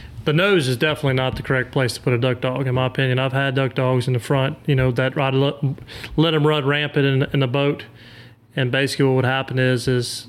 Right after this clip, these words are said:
you know, I had one time where I hit a log, they flew forward, fell out of the boat, and literally the dog went underneath the boat. I killed the motor instantaneously, and luckily that dog was unharmed.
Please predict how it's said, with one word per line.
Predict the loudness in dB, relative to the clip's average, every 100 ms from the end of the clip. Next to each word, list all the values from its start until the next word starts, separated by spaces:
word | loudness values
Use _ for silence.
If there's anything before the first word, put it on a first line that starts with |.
| -20 -20 -8
you |
know, | -6 -2
I | -2
had | 0
one | 0 0
time | 0 0
where | 0
I | 0
hit | 2
a | 2
log, | 2 2 0
they | 0
flew | 0 2 2
forward, | 2 2 2 0
fell | 0 0
out | 0
of | 0
the |
boat, | 0 0 0 -2 -4
and | -2 2
literally | 4 4 4 4
the | 2 2
dog | 2 0 0
went | -2
underneath | 0 0 4 2 2
the | 0
boat. | 2 0 -2 -10 -20 -20 -6
I | -6
killed | -4 0 4 4 4
the |
motor | 4 4 4 2 -2 -14 -20 -20 -20 -20 -10 -4
instantaneously, | -2 0 0 0 0 0 0 2 2 2 0 -8 -20 -20 -20 _ -8
and | -4 -2 -2 0
luckily | 2 4 2 2 2 2 2
that | 0 0
dog | -2 0 -2 -2
was | -2 0
unharmed. | 2 2 2 0 -2 -8